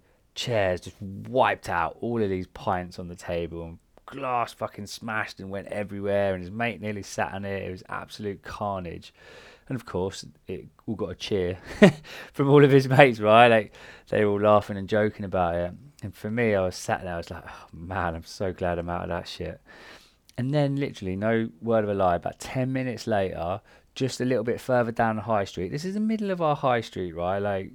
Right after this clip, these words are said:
the most obvious place for anything to happen. A massive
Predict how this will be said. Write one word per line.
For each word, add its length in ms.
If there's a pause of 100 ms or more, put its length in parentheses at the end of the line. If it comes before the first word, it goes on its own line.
the 100
most 260
obvious 400
place 600 (460)
for 160
anything 240
to 100
happen. 480 (440)
A 80
massive 600